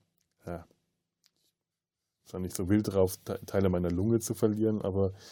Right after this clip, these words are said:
nun ja, sei es drum. Vielleicht braucht's, braucht's ja dann auch weniger Platz, wenn sie kleiner ist und zierlicher und schlanker die Lunge, wenn man Dinge aus ihr rausschneidet. Äh, wahrscheinlich eher nicht.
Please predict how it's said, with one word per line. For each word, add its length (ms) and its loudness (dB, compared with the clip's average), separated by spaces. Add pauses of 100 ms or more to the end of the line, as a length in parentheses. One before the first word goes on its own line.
(360)
nun 140 0
ja, 180 6
sei 200 0
es 120 -4
drum. 220 -12
Vielleicht 280 -4
braucht's, 400 -6 (1000)
braucht's 220 -6
ja 100 6
dann 120 0
auch 100 -8
weniger 280 -4
Platz, 400 4
wenn 100 6
sie 120 -4
kleiner 480 4
ist 160 -10
und 120 -8
zierlicher 580 2 (480)
und 140 -14
schlanker 420 4
die 120 -2
Lunge, 400 0
wenn 100 -14
man 280 -12
Dinge 240 -6
aus 160 -16
ihr 100 -10
rausschneidet. 580 -14 (2000)
Äh, 280 -4
wahrscheinlich 460 -4
eher 100 -8
nicht. 320 -18